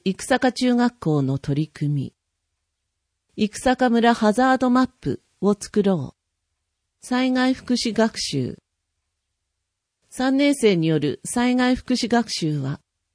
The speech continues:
社会福祉協議会の方にお手伝いいただき、ハザードマップ作りや炊き出し体験などを行います。五月から九回、学習の成果は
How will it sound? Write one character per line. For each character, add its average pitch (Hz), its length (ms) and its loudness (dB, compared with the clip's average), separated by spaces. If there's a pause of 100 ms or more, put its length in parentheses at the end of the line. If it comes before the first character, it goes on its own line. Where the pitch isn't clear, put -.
(100)
社 208 220 0
会 269 240 2
福 - 200 -6
祉 - 180 -6
協 262 200 0
議 262 160 0
会 208 220 0
の 156 120 0
方 180 320 0
に 151 300 0
お 165 100 2
手 247 180 4
伝 165 400 0
い 123 40 -6
い 131 40 -10
た 143 160 -4
だ 143 140 -4
き、 - 280 -10 (580)
ハ 208 160 -2
ザ 240 200 4
ー - 20 4
ド 247 140 2
マ 240 140 4
ッ - 20 0
プ 226 200 0
作 208 260 0
り 151 140 -2
や 139 180 -2 (280)
炊 185 260 0
き 247 40 4
出 247 120 2
し - 100 -6
体 254 220 0
験 160 240 -2
な 160 140 0
ど 135 220 -2
を 127 80 -6
行 151 280 -2
い 151 260 0
ま 135 120 -2
す。 - 180 -12 (1160)
五 269 160 4
月 247 280 0
か 165 140 0
ら 151 120 0
九 185 280 0
回、 160 340 -4 (600)
学 196 220 2
習 262 240 2
の 247 100 2
成 247 240 0
果 180 160 -2
は 151 180 -4